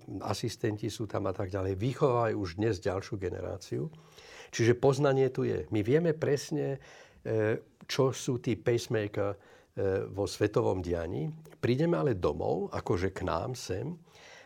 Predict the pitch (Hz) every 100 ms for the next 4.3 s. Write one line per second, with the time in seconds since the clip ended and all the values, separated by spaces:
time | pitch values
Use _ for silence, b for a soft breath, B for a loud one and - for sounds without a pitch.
0 | B - - 196 - - - - 190 190
1 | - - 190 190 - - 131 123 - 131
2 | 151 165 156 139 110 98 104 120 139 120
3 | 131 117 110 - 117 117 151 - 131 117
4 | 110 - -